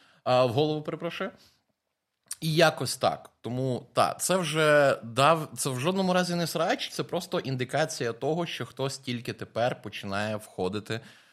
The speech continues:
в український ігровий простір. Тому що одна річ, якби це було якимось прям дуже сильним новотвором. Це на сторінках Play.ua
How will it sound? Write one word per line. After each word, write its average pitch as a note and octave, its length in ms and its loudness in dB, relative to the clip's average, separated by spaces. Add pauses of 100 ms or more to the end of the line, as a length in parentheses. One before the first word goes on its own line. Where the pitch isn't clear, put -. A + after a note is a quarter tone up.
(140)
в G#2+ 340 0
український G2 800 -6
ігровий F#2 480 -6
простір. - 540 -4
Тому G2+ 220 -6
що - 360 -4 (540)
одна B2+ 380 4
річ, E3+ 260 -2
якби A#2+ 260 -4
це A#2+ 220 -6
було G#2 680 -2 (440)
якимось B2 460 -6
прям A2 320 -6
дуже G#2+ 260 -8
сильним F#2 420 -10
новотвором. F2+ 600 -10 (240)
Це F#2+ 80 -18
на G#2+ 560 -4
сторінках A2 560 -10
Play.ua B2 680 -4